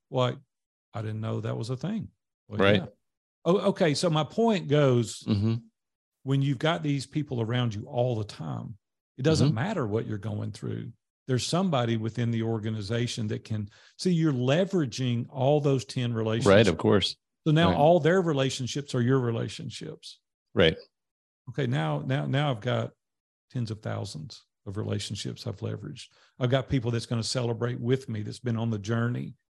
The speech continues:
Speaker 2: Mm-hmm.
Speaker 1: right? And, or I'm in trouble, or I need to borrow your courage because,
Speaker 2: Mm-hmm.
Speaker 1: like, right now I'm pretty scared because I got this situation. Come on, Big A, you got this.
Speaker 2: Mm-hmm.
Speaker 1: I've been here before. I've done this. And now, like, we got an army.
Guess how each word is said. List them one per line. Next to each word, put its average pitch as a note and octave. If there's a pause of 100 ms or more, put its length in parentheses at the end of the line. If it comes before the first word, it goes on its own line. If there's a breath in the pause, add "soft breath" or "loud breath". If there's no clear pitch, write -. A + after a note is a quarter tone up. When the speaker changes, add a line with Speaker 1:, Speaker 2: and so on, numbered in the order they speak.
(100)
Speaker 2:
Mm-hmm. A2+
Speaker 1:
right? A#2 (420)
And, C#3
or C3+
I'm D3
in D3
trouble, D#3+ (120)
or B2+ (120)
I C#3+
need F3+
to D#3
borrow D3+
your C3+
courage D#3+ (300)
because, A#2+
Speaker 2:
Mm-hmm. B2+
Speaker 1:
like, B2+
right D3+
now D#3
I'm C3+
pretty B2+
scared B2+
because A#2+
I B2
got A#2+
this B2
situation. B2 (320)
Come C#3+
on, C3+
Big A2+
A, A2
you A#2
got B2
this. A#2+ (300)
Speaker 2:
Mm-hmm. A2
Speaker 1:
I've F3
been B2
here B2
before. A#2
I've G#2+
done A#2
this. A#2
And A#2+
now, C3+
like, B2
we A#2+
got A#2
an G#2
army. A2+